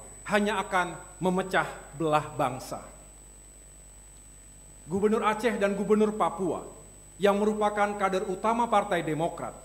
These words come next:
menjadi contoh konkret bagaimana implementasi Pancasila dan kebinekaan dalam organisasi Partai Demokrat. Pada saatnya,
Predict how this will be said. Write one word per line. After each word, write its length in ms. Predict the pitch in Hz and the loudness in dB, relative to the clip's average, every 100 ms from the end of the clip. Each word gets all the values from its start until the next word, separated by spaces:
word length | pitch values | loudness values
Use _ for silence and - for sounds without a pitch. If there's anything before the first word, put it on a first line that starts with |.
| - - - - | -20 -20 -16 -8
menjadi 320 | 214 220 214 214 | -2 0 0 -2
contoh 320 | 233 233 220 233 | -2 -2 -2 0
konkret 480 | 240 233 208 - - - - - - - - - | 0 0 -2 -2 -6 -16 -20 -20 -20 -20 -20 -2
bagaimana 720 | 160 196 208 208 220 208 123 - - - - - | 0 2 4 4 2 0 -6 -10 -16 -20 -8 -2
implementasi 880 | 208 214 214 202 196 214 214 233 - | 0 2 2 0 0 0 0 -6 -2
Pancasila 880 | 202 196 202 190 185 208 170 117 - - - - | 0 0 0 0 -2 -4 -4 -4 -8 -18 -20 2
dan 320 | 190 247 240 | 4 4 2
kebinekaan 720 | 196 208 202 202 165 139 113 - - - | -4 -2 -4 -4 -4 -4 -8 -14 -20 -4
dalam 320 | 175 196 196 | 0 2 2
organisasi 880 | 190 175 170 165 156 170 170 156 143 139 - - | 0 -2 -2 -4 -2 -2 -2 -6 -8 -10 -4 0
Partai 560 | 147 - 147 143 139 139 | 0 0 -2 -2 -4 -4
Demokrat. 480 | 143 135 - 120 - - - - - - - - - - - | -2 -4 -4 -10 -10 -16 -20 -20 -20 -20 -20 -20 -20 -20 -2
Pada 240 | 151 170 170 | 2 2 2
saatnya, 560 | 190 175 165 147 101 | 2 2 0 -8 -8